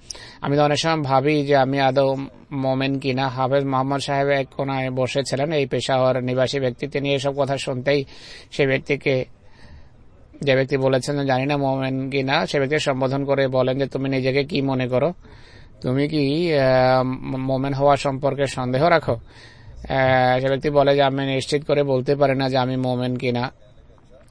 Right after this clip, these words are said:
হাফেজ সাহেব বলেন যে, আচ্ছা, যদি, আহ, কথা এমনই হয়, তাহলে আজ থেকে তোমার পিছনে আমি নামাজ পড়ব না। অন্যরা বলল যে, "হাফেজ সাহেব, এর কথাই সঠিক। ই-,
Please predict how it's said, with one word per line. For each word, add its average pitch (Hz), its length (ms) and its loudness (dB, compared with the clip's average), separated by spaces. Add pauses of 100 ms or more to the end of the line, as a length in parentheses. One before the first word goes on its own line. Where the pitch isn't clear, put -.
(100)
হাফেজ 123 220 0
সাহেব 147 200 2
বলেন 139 220 2
যে, 143 80 4
আচ্ছা, 196 260 2 (680)
যদি, 131 520 4 (120)
আহ, 127 480 4 (1300)
কথা 135 320 0
এমনই 143 320 2
হয়, 143 340 4
তাহলে 135 460 4
আজ 131 320 2
থেকে 135 200 -2
তোমার 127 280 0
পিছনে 135 340 -2
আমি 131 140 0
নামাজ 127 320 0
পড়ব 123 260 0
না। 180 160 -2 (560)
অন্যরা 127 380 2
বলল 135 300 2
যে, 147 80 2
"হাফেজ 123 300 0
সাহেব, 147 240 2
এর 156 220 0
কথাই 151 640 -2
সঠিক। 139 400 -2 (300)
ই-, 135 160 -8